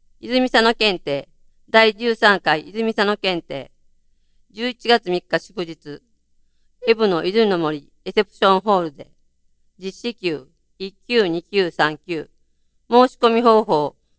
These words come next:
詳しくは広報十月号でお知らせします。テキスト、過去問題販売。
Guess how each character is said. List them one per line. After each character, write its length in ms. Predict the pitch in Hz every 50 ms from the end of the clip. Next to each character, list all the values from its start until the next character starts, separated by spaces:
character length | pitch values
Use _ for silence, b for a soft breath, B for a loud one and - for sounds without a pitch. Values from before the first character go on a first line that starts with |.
| _ _ -
詳 120 | 233 233
し 140 | 226 - -
く 140 | _ - 170
は 200 | 165 151 143 - _ _ _ _ _ _ _
広 180 | 247 240 226 220
報 220 | 233 180 160 170
十 180 | 185 214 226 220
月 260 | 233 226 226 - 208
号 220 | 185 175 165 165
で 140 | 175 202 202
お 120 | - -
知 80 | 165 -
ら 100 | 165 156
せ 100 | 147 139
し 120 | - -
ま 120 | - 135 120
す。 200 | - _ _ _ _ _ _ _ _ _ _ _ _ _ _ _ _ _ _ _ _ _
テ 80 | - -
キ 160 | - 220 208
ス 100 | - -
ト、 220 | - 165 - - -
過 120 | - 208 208
去 120 | - 233
問 280 | 226 214 214 214 190 170
題 160 | 180 156 143
販 320 | - 175 165 165 156 147
売。 180 | 151 143 139